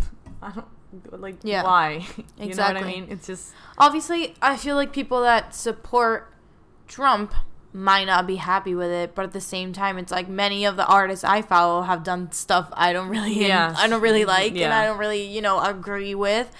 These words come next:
Speaker 2: But that still doesn't mean that I'm gonna completely cut them off my life. Like, I feel like that's just, like, it take, it's taking it to the extreme, and people just need to learn how to, like,
Speaker 1: Yeah.
Speaker 2: chill out,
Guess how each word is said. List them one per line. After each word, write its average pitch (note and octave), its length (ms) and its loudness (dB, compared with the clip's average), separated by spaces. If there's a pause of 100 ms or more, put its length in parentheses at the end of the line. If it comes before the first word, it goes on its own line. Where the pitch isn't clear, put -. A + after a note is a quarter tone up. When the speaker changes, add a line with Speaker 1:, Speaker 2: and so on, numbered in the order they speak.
(440)
Speaker 2:
But A#3 180 -2
that G3+ 180 0
still C4+ 220 0
doesn't B3+ 280 -4
mean G#3+ 200 -4
that G3+ 100 0
I'm G3 120 -4
gonna G3+ 160 -6
completely G3+ 420 -2
cut G3 260 -2
them F#3+ 140 -4
off F3+ 160 -2
my F#3 160 -2
life. E3 220 -2
Like, F#3 140 -8
I F#3+ 60 -8
feel G3+ 180 -2
like G3+ 160 -2
that's F#3 260 0
just, G3 160 -10
like, G3+ 280 -4
it F#3 160 -8
take, F#3+ 260 -10
it's - 200 -10
taking G#3+ 260 -4
it G3 140 -6
to G3 140 -8
the F#3 120 -4
extreme, F3+ 520 -8 (400)
and F3+ 560 -4
people G#3+ 280 -4
just G#3 220 -6
need F#3 160 -8
to F#3+ 100 -6
learn F3+ 240 -4
how F3+ 140 -2
to, F3+ 80 -2
like, F3 380 0
Speaker 1:
Yeah. D#3+ 120 -18
Speaker 2:
chill F3+ 300 -2
out, E3+ 340 4